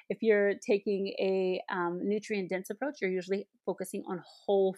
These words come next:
foods, the things that are going to give you the most, um, uh, nutrients in your body to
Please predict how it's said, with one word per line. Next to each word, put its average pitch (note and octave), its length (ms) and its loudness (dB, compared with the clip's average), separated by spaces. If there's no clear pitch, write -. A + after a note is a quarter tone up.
foods, D#3+ 360 -4
the F#3+ 60 -8
things F#3 240 -2
that F3 100 -6
are F3+ 60 -8
going F#3 160 -2
to F3+ 60 -6
give F3 180 -4
you F3+ 100 -2
the F3 100 -2
most, F#3+ 600 0
um, F3 440 4
uh, - 300 0
nutrients G3+ 680 0
in G3+ 160 -2
your F#3 140 -2
body F3+ 600 2
to G3+ 120 -8